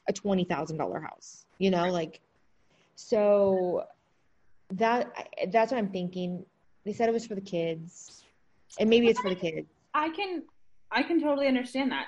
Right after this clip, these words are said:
Speaker 2: I feel like
Speaker 1: Yeah.
Speaker 2: it's a little, having recently run into an ex at a store,
Speaker 1: I
Speaker 2: I
Speaker 1: hate
Speaker 2: think
Speaker 1: the idea of it.
Speaker 2: that if they lived across the street from me,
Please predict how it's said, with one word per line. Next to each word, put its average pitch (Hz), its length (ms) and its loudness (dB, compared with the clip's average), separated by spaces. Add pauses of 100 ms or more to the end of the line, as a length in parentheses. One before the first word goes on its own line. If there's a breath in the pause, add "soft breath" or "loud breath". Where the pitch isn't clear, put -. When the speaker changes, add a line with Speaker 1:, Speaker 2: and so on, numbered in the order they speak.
(140)
Speaker 2:
I 226 220 -2 (100)
feel 285 160 -2
like 277 100 0
Speaker 1:
Yeah. 160 160 2
Speaker 2:
it's 165 120 -12
a 220 100 -14 (200)
little, 202 520 -4 (120)
having 233 360 0
recently 208 340 -10
run 175 160 -6
into 170 220 -12
an 156 100 -8
ex 160 220 -10
at 170 80 -8
a 160 40 -10
store, 160 640 -10 (500)
Speaker 1:
I 202 60 4
Speaker 2:
I 185 60 2
Speaker 1:
hate 185 300 -4
Speaker 2:
think 175 220 0
Speaker 1:
the 165 100 -2
idea 147 140 -4 (160)
of - 180 -12
it. - 60 -14 (100)
Speaker 2:
that 208 100 -4
if 196 200 -4
they 196 260 -4
lived 175 300 -4
across 165 340 -8
the 175 80 -12
street 165 280 -10
from 190 120 -18
me, 202 240 -12